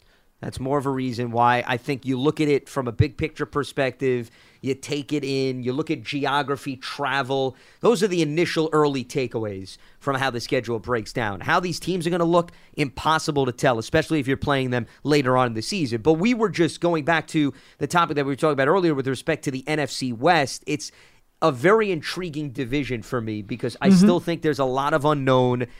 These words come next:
Speaker 1: and there's teams that, even if you don't feel great about their offense, I think you feel pretty good about the defensive side of the ball, especially for the Niners and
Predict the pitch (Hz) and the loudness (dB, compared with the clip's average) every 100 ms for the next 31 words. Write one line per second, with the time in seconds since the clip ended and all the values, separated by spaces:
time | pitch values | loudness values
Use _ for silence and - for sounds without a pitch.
0 | - - 135 135 120 131 123 - 165 180 | -16 -4 -2 -2 0 0 0 -4 -2 -2
1 | 175 143 139 131 123 - - 180 226 254 | -2 0 2 2 2 -4 -8 -4 -2 -2
2 | 175 190 180 196 170 165 160 143 135 120 | 0 -2 0 -2 0 2 2 2 0 -2
3 | 127 151 170 196 220 - - - _ 151 | 0 0 0 0 -2 -6 -14 -16 _ -4
4 | 170 151 165 - - 196 208 156 135 175 | -4 0 -2 -2 0 2 2 0 4 6
5 | 165 151 151 147 139 131 120 104 151 175 | 8 6 4 2 2 2 -2 -8 -8 -8
6 | - 120 - 110 131 113 113 117 123 - | -6 -6 -6 -6 0 0 0 -2 -2 -2
7 | 208 226 233 233 190 156 135 156 185 190 | 0 0 -4 -6 -4 -2 0 0 2 2
8 | 185 147 151 | 0 0 -4